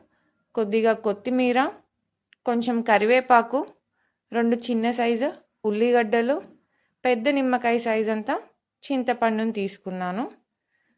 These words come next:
మొదటగా చింతపండుని నానబెట్టుకోవాలి ఒక టెన్ మినిట్స్ వరకు.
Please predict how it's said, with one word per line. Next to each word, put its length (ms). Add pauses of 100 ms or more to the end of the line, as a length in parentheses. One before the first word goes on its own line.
(220)
మొదటగా 480 (1000)
చింతపండుని 680 (920)
నానబెట్టుకోవాలి 1000 (2000)
ఒక 180
టెన్ 240
మినిట్స్ 360
వరకు. 280